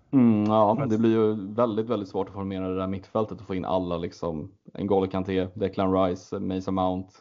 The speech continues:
Speaker 1: eh,
Speaker 2: Kovacic.
Speaker 1: Ruben Loftus-Cheek, ja, Havertz.
Speaker 2: Ehm,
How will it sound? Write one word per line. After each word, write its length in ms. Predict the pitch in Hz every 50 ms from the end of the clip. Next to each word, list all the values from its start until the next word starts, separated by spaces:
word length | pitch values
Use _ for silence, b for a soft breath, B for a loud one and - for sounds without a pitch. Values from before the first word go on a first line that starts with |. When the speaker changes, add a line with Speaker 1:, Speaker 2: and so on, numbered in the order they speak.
| _ _ _ _ -
Speaker 1:
eh, 160 | - - - 95
Speaker 2:
Kovacic. 280 | 104 98 98 - -
Speaker 1:
Ruben 340 | 98 101 98 95 101 98 95
Loftus-Cheek, 520 | 95 - 95 92 - - 92 90 92 92 - -
ja, 240 | - 87 92 92 87
Havertz. 580 | 95 110 107 104 95 92 92 92 - - - - _ _ _ _ _ _ _ _ _ _ b b b b b _
Speaker 2:
Ehm, 580 | - 98 101 101 98 95 95 98 95 98 107